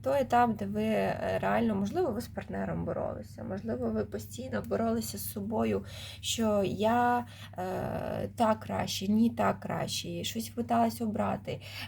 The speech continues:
е, ці думки в голові. Це все у вас буде трансформуватися, ви почнете віднаходити себе в цих стосунках. І отут, ну, може, що можна сказати? Який етап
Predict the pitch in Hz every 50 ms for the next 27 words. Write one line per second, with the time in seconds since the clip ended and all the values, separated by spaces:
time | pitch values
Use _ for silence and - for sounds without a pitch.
0 | - - 196 196 - 254 226 226 262 240 240 220 - 226 214 196 180 - 180 175
1 | 170 170 - 170 170 170 - - - - - - - - 262 254 - - - 262
2 | 262 269 - - - 196 226 233 247 269 269 - - - - 220 220 226 202 208
3 | 202 208 - - - - 226 226 220 - - 208 220 208 202 196 196 196 208 202
4 | 208 208 - 208 - - - 202 160 - - - - - - - 247 247 - 214
5 | 208 - - 208 220 214 202 196 - - - - - - - 190 190 202 220 -
6 | 202 202 196 - - 214 208 196 196 196 - - 165 - - - 196 180 202 202
7 | 220 233 - - - - - - - - 208 202 - - - 185 190 - - 170
8 | 170 165 165 - - - - - - - - - - - - - - - - -
9 | - - - 226 233 226 220 214 202 - - - 208 202 202 - 254 285 - -
10 | - - - - - - - - - - 220 226 208 - - 220 240 254 247 202
11 | - - 262 277 262 247 226 107 101 98 - - - 196 202 - - - - -
12 | - - - - - - - 208 208 - 254 247 240 - 226 220